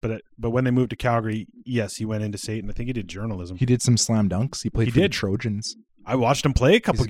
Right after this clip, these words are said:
Speaker 2: good
Speaker 1: games. It was
Speaker 2: basketball
Speaker 1: fun.
Speaker 2: player.
Speaker 1: Yeah,
Speaker 2: Yeah.
Speaker 1: it was great to watch him.
Speaker 2: I miss Kurt. He's, he's good shit.
Speaker 1: Ah, he's a dad now.
Speaker 2: I know.
Speaker 1: Super
Speaker 2: The la-,
Speaker 1: happy.
Speaker 2: wasn't he the last one of the boys?
Speaker 1: Yeah, yeah, yeah.
Speaker 2: That's funny.
Speaker 1: Dean,
Speaker 2: Oldest.
Speaker 1: Dean had two, uh, but I think Kurt and Ray had their kid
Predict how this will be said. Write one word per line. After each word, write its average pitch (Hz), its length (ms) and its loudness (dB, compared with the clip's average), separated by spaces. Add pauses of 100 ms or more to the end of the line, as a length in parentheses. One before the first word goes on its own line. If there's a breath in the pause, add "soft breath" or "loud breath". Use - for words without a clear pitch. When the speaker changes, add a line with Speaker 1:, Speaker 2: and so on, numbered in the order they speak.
(100)
Speaker 2:
good 92 80 0
Speaker 1:
games. - 20 0
It 98 80 4
was 131 100 4
Speaker 2:
basketball 143 260 2
Speaker 1:
fun. 196 100 2
Speaker 2:
player. 90 160 -6 (100)
Speaker 1:
Yeah, 156 180 0
Speaker 2:
Yeah. 127 60 2
Speaker 1:
it - 20 -2
was 117 140 -2
great 160 240 0
to 127 80 -6
watch 110 260 -2
him. 92 120 -8 (120)
Speaker 2:
I 101 60 -2
miss 107 180 0
Kurt. 98 320 -2
He's, 98 280 -8
he's 101 220 -6
good 98 200 -6
shit. 107 240 -6
Speaker 1:
Ah, 117 80 -8
he's 127 220 -6
a - 20 -4
dad 107 320 -4
now. 107 300 -6 (120)
Speaker 2:
I 95 60 2
know. 120 240 2 (220)
Speaker 1:
Super 127 360 -2
Speaker 2:
The 123 80 8
la-, 127 120 8
Speaker 1:
happy. 143 100 10
Speaker 2:
wasn't 160 200 10
he 190 40 8
the 175 80 6
last 95 300 4
one 104 260 -2
of 104 80 -4
the 101 80 2
boys? 95 400 2 (540)
Speaker 1:
Yeah, 170 160 2
yeah, 120 200 0
yeah. 95 300 -8
Speaker 2:
That's - 160 -12
funny. 82 260 -12 (120)
Speaker 1:
Dean, 123 200 0
Speaker 2:
Oldest. - 340 -4 (220)
Speaker 1:
Dean 131 220 0
had 131 180 -2
two, 123 360 2 (100)
uh, 131 220 2
but 151 120 6
I 147 60 6
think 156 340 0 (240)
Kurt 143 260 0
and 135 100 2
Ray 123 220 2
had 110 200 -6
their 110 380 -2
kid 98 340 -8